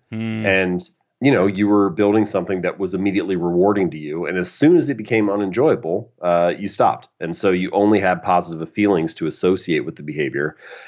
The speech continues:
Speaker 2: And it's more likely that you're gonna return to that again in the future.
Speaker 1: It worked. Okay, I wanna get into the book a little bit because, uh,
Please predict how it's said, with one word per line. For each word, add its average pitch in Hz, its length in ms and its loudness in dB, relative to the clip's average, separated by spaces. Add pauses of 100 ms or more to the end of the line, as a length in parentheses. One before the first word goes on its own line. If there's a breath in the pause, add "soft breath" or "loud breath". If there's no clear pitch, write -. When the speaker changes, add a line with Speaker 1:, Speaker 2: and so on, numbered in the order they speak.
Speaker 2:
And 104 80 2
it's 92 140 0
more 110 200 4
likely 90 360 0
that 78 120 -6
you're 76 120 -10
gonna 78 160 -8
return 71 380 -8
to 73 80 -10
that 71 200 -10
again 71 220 -10
in 64 100 -14
the 55 80 -16
future. - 420 -12 (120)
Speaker 1:
It 135 120 -4
worked. 127 460 -4 (240 soft breath)
Okay, 165 140 2
I 170 100 0
wanna 254 140 0
get 214 200 -6
into 196 300 -2
the 175 60 -4
book 165 200 -4
a 165 60 -4
little 160 220 -2
bit 143 220 -2
because, 147 360 -2
uh, 151 240 2